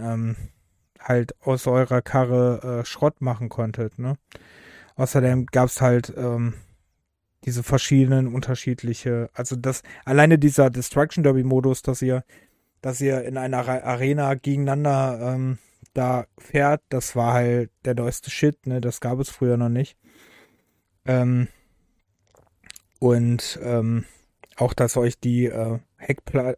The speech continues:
Heckklappen oder die Räder weggeflogen sind oder so. Das, ähm,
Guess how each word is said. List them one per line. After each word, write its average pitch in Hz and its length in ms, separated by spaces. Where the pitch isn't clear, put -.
Heckklappen 139 1080
oder 127 160
die 120 140
Räder 139 340
weggeflogen 127 580
sind 120 220
oder 123 220
so. 131 200
Das, - 380
ähm, 131 420